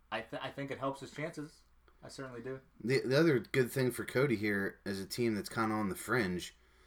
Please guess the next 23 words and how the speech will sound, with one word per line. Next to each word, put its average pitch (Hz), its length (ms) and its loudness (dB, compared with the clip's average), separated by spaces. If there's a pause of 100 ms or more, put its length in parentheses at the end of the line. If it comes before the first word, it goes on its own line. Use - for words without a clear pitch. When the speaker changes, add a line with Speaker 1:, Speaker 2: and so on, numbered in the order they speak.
(180)
Speaker 2:
He's 135 200 0
making 139 280 4
a 107 40 4
go 117 280 6
at 104 200 6
it 98 140 0
here 104 300 2
in 92 140 0
April, 95 560 0 (480)
but 95 320 2
in 101 180 0
June, 104 500 2
if 90 200 -4
he's 104 200 -2
out 123 200 6
of 98 100 0
it, 95 160 2 (380)
he 113 160 -2
now 110 220 4
has 107 140 0
pieces 101 400 -2
to 92 80 -6
flip 104 320 -2